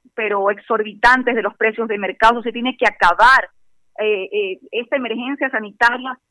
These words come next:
eh, nos ha hecho entender cuánto daño se le ha hecho a tantos sectores del país, justamente porque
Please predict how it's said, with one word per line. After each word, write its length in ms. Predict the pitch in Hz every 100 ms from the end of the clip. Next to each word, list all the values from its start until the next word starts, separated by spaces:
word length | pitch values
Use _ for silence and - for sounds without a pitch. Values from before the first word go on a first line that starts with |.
| _
eh, 180 | - 208
nos 160 | 202 208
ha 140 | 214
hecho 240 | 247 - -
entender 540 | 247 214 202 247 -
cuánto 360 | - 262 277 240
daño 320 | 247 294 269
se 100 | 240
le 100 | 214
ha 20 | 208
hecho 120 | 220
a 80 | 208
tantos 280 | 214 214
sectores 360 | 220 - 214 208
del 120 | 214
país, 260 | 208 185 214
justamente 500 | 214 226 214 214 214
porque 300 | - 208 190